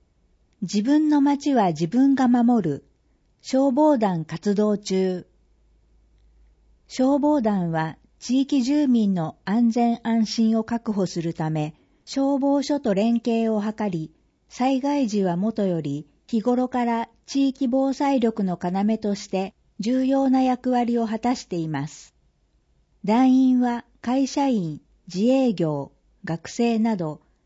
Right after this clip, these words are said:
自分の仕事や学業を持ちながら活動しています。消防団の活動を紹介。平常時、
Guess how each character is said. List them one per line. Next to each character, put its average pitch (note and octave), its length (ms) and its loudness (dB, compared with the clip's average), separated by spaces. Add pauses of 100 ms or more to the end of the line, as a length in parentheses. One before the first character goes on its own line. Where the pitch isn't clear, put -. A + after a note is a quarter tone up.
自 G3+ 180 -2
分 C#4 240 2
の C#4 140 4
仕 B3+ 160 -2
事 B3+ 280 -2
や A#3+ 200 0
学 G3+ 320 -2
業 A#3 340 2
を F3 60 0
持 E3 140 -2
ち G3+ 140 -6
な A3+ 160 2
が G#3 140 -2
ら E3 120 -4
活 - 280 -10
動 F#3 220 -2
し - 140 -10
て E3+ 100 -2
い E3 120 0
ま D#3 200 -4
す。 - 300 -20 (1200)
消 D4 320 -2
防 D4+ 240 -2
団 G#3+ 280 -2
の F3 120 -4
活 G#3+ 320 -6
動 A3 300 0
を A3 80 -2
紹 G#3 340 -4
介。 F#3+ 360 -4 (1300)
平 C#4 300 2
常 C#4+ 280 2
時、 D#3 300 -6